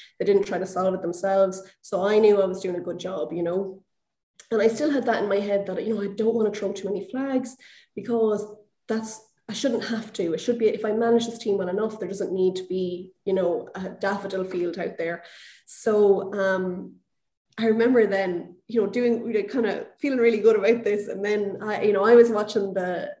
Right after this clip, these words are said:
the quarterback, and out of the corner of my eye, I kind of saw something happening on the O-line.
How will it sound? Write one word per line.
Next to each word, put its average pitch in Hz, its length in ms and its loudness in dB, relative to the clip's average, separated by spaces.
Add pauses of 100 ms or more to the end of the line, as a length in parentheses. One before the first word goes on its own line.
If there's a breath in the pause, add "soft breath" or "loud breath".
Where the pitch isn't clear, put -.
(120)
the 185 80 -2
quarterback, 220 680 2
and 170 280 -6 (340)
out 226 140 2
of 233 60 10
the 233 60 0
corner 240 440 4
of 202 100 -4
my 196 140 -4
eye, 202 260 2
I 185 40 0
kind - 160 -10
of 185 60 -8
saw 220 340 -4
something 202 360 -6
happening 190 400 -4
on 170 120 -4
the 170 120 -4
O-line. 175 580 0